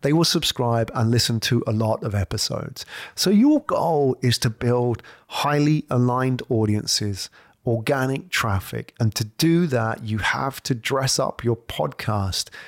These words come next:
to meet the needs, the current content needs for Spotify and Apple.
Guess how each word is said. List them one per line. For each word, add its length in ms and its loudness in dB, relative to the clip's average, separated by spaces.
to 100 0
meet 380 2
the 100 0
needs, 760 0
the 100 0
current 500 0
content 540 0
needs 480 2
for 160 -6
Spotify 880 0
and 220 0
Apple. 480 -4